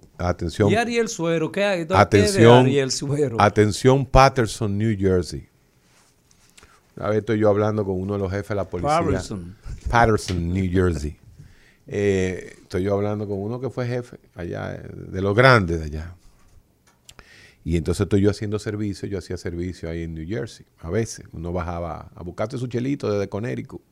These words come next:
Speaker 2: Epa.
Speaker 1: Y
Speaker 2: Eso,
Speaker 1: cruzábamos por
Speaker 2: eso
Speaker 1: la
Speaker 2: está lejos.
Speaker 1: No, cogíamos I noventa y cinco, después
Speaker 2: Sí.
Speaker 1: New Jersey Turn-,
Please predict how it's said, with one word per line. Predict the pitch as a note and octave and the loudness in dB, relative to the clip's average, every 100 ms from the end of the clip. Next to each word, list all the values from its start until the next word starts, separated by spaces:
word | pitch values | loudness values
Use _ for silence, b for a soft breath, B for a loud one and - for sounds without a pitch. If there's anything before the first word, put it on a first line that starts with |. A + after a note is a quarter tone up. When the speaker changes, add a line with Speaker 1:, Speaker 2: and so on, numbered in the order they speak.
| _ _ | _ _
Speaker 2:
Epa. | C3 D#3+ - - - B B B | -10 -10 -10 -18 -20 B B B
Speaker 1:
Y | - F2 F2+ E2 | -4 -2 0 -2
Speaker 2:
Eso, | D#2 | -6
Speaker 1:
cruzábamos | A#2 F#2+ D#2+ F2+ F#2 F2+ | -10 -10 -6 -2 -2 -2
por | E2+ | -4
Speaker 2:
eso | F2 F2+ | -4 -4
Speaker 1:
la | |
Speaker 2:
está | F#2+ C#3 | -4 -2
lejos. | D3+ G3 F#3+ F3 | 0 0 0 -4
Speaker 1:
No, | B2+ A#2+ B2+ | -2 -4 -4
cogíamos | B2+ A2+ A2 A2+ A2+ | -2 0 2 2 2
I | |
noventa | A#2 A#2+ C3 | 2 0 -2
y | |
cinco, | - E3+ E3 D3 | 0 0 2 2
después | A2 A2 | 2 2
Speaker 2:
Sí. | A#2 | 2
Speaker 1:
New | A2+ | 4
Jersey | A#2 A#2 | 2 2
Turn-, | A2+ C#3+ C3+ | -4 -4 -4